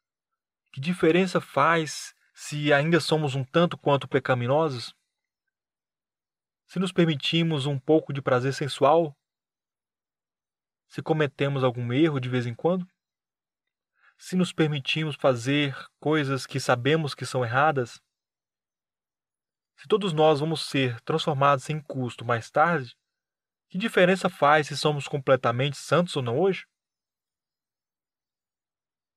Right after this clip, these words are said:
Este erro parece estar grandemente baseado no seguinte versículo: "Eis que vos digo um mistério. Nem todos dormiremos,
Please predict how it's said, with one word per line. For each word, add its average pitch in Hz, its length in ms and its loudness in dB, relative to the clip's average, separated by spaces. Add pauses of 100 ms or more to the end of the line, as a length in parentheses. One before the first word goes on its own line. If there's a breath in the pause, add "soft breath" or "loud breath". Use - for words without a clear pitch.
(140)
Este 131 300 -4
erro 135 340 0 (640)
parece 127 300 2
estar 143 180 -2
grandemente 143 720 -2
baseado 131 540 2
no 131 80 -4
seguinte 143 480 -6
versículo: 117 600 -8 (1600)
"Eis 170 300 0
que 147 120 -6
vos 131 220 -2
digo 160 240 0
um 147 40 -2
mistério. 110 600 -2 (840)
Nem 165 240 0
todos 156 380 2
dormiremos, 117 760 -2